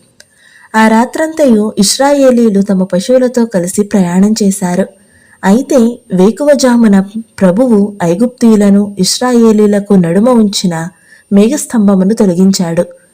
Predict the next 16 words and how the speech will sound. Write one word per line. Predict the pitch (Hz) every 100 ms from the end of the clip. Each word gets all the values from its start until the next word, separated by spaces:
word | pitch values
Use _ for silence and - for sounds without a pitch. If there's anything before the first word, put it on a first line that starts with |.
| _ _ _ -
జరుగుతున్న | 185 202 262 330 320 302
దానిని | 269 254 247 240
చూసినప్పటికీ | 220 196 196 233 226 214 214 233 277 - -
ఫరో, | - 185 196 202 208 -
అతని | 202 190 196
సేవకులు | - 190 233 277 240 196 190 -
వారిని | 185 185 180 190
తరమడం | 185 180 226 240 220
మాత్రం | 202 180 - 185 226
మానలేదు. | 202 180 170 170 185 - _ _ _ _ _ _ -
వారు | 202 208 202
అలాగే | 196 190 240 285 320
తరుముతూ | 233 202 220 202 185 190 -
సముద్రం | 202 185 214 262 247
మధ్యకు | 185 196 226
చేరుకున్నారు. | 226 196 190 190 175 170 170